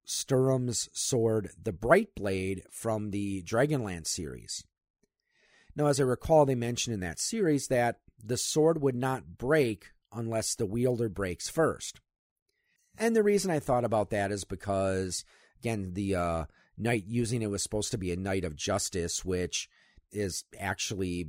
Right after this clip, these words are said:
just reminds me a lot of that particular character. Though on an unrelated note, I always wondered what type of sword they really intended the Bright Blade to be. The game supplements of the time,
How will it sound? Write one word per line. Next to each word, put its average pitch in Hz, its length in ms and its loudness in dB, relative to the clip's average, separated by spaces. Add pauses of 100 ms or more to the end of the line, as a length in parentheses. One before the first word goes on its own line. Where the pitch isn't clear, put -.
(120)
just 95 220 -6
reminds 95 420 -4
me 92 120 -4
a 85 80 -4
lot 87 320 -2
of 85 300 -8
that 80 200 -6
particular - 520 -10
character. - 680 0 (1600)
Though 202 140 4
on 254 140 0
an 208 120 0
unrelated 113 640 2
note, 87 360 -4 (400)
I 190 160 2
always 277 280 0
wondered 165 360 2
what 127 220 0
type 151 300 -2
of 101 100 -4
sword 117 420 2
they 98 120 2
really 110 380 0
intended 104 580 -4
the 92 80 -2
Bright 95 420 -2
Blade 92 380 -6
to 80 100 -2
be. 80 460 -6 (1400)
The 139 100 0
game 220 300 -2
supplements 160 580 -2
of 110 120 -6
the 113 80 -4
time, 85 500 -6